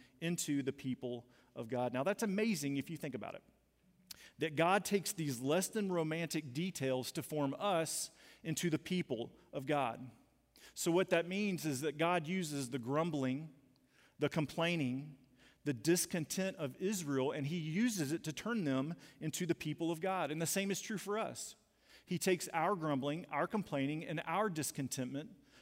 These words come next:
to form us into the people of God. And that is baffling.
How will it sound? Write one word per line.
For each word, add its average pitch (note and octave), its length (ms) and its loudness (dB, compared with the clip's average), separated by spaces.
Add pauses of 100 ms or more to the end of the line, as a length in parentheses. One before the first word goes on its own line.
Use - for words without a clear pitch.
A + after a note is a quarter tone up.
to - 100 -2
form F#3+ 340 0
us A3 260 0
into B2+ 440 -2 (340)
the C3 80 -4
people C#3 340 0
of A2 80 -4
God. A2+ 340 -2 (220)
And C#3 160 -2
that F#3+ 140 2
is D#3 120 -2
baffling. E3 580 0